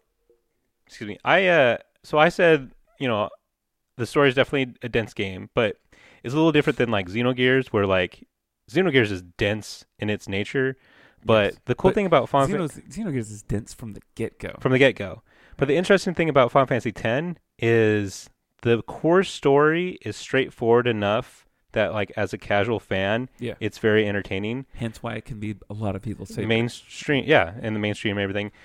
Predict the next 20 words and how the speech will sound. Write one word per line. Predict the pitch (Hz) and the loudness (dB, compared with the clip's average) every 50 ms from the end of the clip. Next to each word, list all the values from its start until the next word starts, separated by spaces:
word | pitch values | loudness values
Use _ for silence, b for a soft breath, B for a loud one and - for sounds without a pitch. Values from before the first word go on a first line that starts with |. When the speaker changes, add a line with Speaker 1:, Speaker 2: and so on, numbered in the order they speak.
| b b b | b b b
Speaker 1:
But | - 127 | 0 4
then | 135 147 139 135 135 - - | 6 6 6 4 2 0 0
underneath | 127 135 139 135 139 135 - | 0 0 2 2 0 0 -2
the | 107 90 | -2 2
hood, | - 139 160 139 110 107 107 | 4 6 6 6 6 4 0
with | 107 107 - | -4 -2 2
all | 107 104 107 | 2 2 2
these | 113 110 101 | 2 0 -2
religious | 113 101 104 104 95 104 95 - | 0 0 0 0 0 -2 -6 -6
themes | - 131 120 120 117 117 113 110 107 104 | -4 -2 -2 0 0 -2 -2 -4 -4 -4
and | 98 92 | -4 -2
all | 92 98 98 | -2 -2 -2
these | 98 98 90 - | -2 -4 -8 -6
different, | - - 104 - - 110 95 95 98 - | -6 -6 -6 -6 -6 -8 -8 -8 -8 -10
uh, | 98 98 98 95 92 92 92 90 92 _ _ _ _ _ _ _ _ _ - - _ - | -10 -10 -10 -10 -10 -12 -12 -14 -16 _ _ _ _ _ _ _ _ _ -20 -20 _ -14
ph-, | - - _ | -14 -14 _
philosophical | - - 120 117 120 117 - - - 104 110 - - - - 120 117 113 110 113 110 110 107 104 101 101 101 101 101 95 | -4 -2 0 2 2 2 2 2 2 2 2 2 0 -2 2 4 6 6 6 6 6 6 6 4 4 4 2 2 0 -2
whatever, | 95 92 92 104 104 107 110 104 101 98 101 110 - B B B B B | -4 -4 -2 0 2 2 2 2 2 2 0 0 -4 B B B B B
Speaker 2:
Yeah. | - - - - - 113 113 107 104 101 98 98 | -10 -10 -8 -2 2 4 6 6 6 4 4 2
Speaker 1:
Um, | 92 98 - | 0 -2 -6